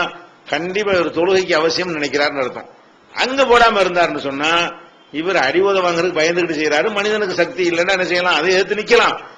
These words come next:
நீ யாரா கட்டாயப்படுத்துறதுக்குண்டு. அந்த அளவுக்கு ஒரு பலவீனமா இருக்கிறாங்க, இவர் அதனால ப்ராப்ளம் ஆயிரும்னு ஒருத்தர் நினைத்தாரையானால் அது வந்து நிர்பந்தங்கிற வகையில் அவருக்கு மட்டும், சட்டமா வராட்டாலும் அவருக்கு மட்டும் உள்ளது, அப்படி எடுத்துக்கணுமே தவிர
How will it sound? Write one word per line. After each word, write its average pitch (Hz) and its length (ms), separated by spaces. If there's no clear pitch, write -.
நீ 180 120
யாரா 196 260
கட்டாயப்படுத்துறதுக்குண்டு. 170 920
அந்த 175 220
அளவுக்கு 254 280
ஒரு 247 120
பலவீனமா 208 480
இருக்கிறாங்க, 180 420
இவர் 185 240
அதனால 170 400
ப்ராப்ளம் 160 400
ஆயிரும்னு 151 400
ஒருத்தர் 135 320
நினைத்தாரையானால் 147 800
அது 185 240
வந்து 226 320
நிர்பந்தங்கிற 208 520
வகையில் 175 280
அவருக்கு 175 260
மட்டும், 165 280
சட்டமா 180 400
வராட்டாலும் 156 480
அவருக்கு 170 240
மட்டும் 170 240
உள்ளது, 143 200
அப்படி 185 280
எடுத்துக்கணுமே 160 460
தவிர 123 280